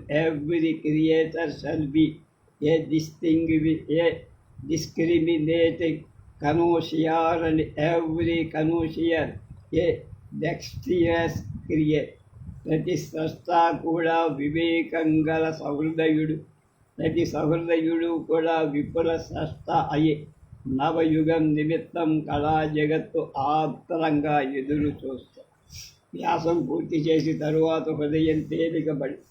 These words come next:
ఆనందంతో కాగితాలు మడిచి చేతబట్టుకొని కనిపిస్తున్న వాటిని చూస్తూ విలపిస్త వినిపించ వాటినన్నీ వింటూ వా-, అలవల వాళ్ళు పడవల్లో చేసుకుంటా వంట వాసన పీల్చి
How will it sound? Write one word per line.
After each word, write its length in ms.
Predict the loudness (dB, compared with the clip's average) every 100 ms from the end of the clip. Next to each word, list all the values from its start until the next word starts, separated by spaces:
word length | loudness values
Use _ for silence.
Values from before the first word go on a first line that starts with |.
| -20 _ _ -10 -4
ఆనందంతో 840 | 0 0 0 0 -2 0 2 0
కాగితాలు 600 | 0 0 0 0 0 2
మడిచి 400 | 0 -2 -2 -6 -4
చేతబట్టుకొని 840 | -4 -2 0 0 0 -2 -2 0 -2
కనిపిస్తున్న 840 | -2 -2 -2 -4 -4 0 0 0
వాటిని 720 | 0 0 0 0 0 0 0
చూస్తూ 420 | 0 -2 -4 -6 -16 -16 _ _ _ -2
విలపిస్త 600 | 0 2 0 -2 -4 -2
వినిపించ 640 | -2 0 0 0 0 0
వాటినన్నీ 1120 | 0 0 0 2 2 2 0 0 0 0 0
వింటూ 320 | 0 0 0 -4 -8 -14 -14 -12 -8 -2
వా-, 960 | 0 2 0 0 0 0 2 0 -2 -6 -14 _ _ -14 -10 -12 -12 -4
అలవల 480 | 0 2 2 2 2
వాళ్ళు 400 | 2 2 0 0
పడవల్లో 680 | -2 -2 0 0 2 4 2
చేసుకుంటా 800 | 2 -2 0 -4 0 0 0 -2
వంట 360 | -2 -2 -2
వాసన 600 | -4 -2 -2 -2 0 0
పీల్చి 360 | 0 -2 -4 -6